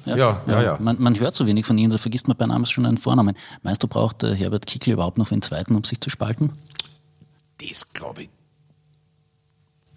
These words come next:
Speaker 1: ja, nicht unbedingt. Nicht, nicht, nicht unbedingt.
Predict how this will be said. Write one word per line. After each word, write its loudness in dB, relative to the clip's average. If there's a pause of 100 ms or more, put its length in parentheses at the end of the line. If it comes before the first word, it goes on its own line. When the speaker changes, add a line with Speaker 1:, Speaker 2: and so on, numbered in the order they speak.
(100)
Speaker 1:
ja, -4
nicht -6
unbedingt. -8
Nicht, 2
nicht, 2
nicht -2
unbedingt. -2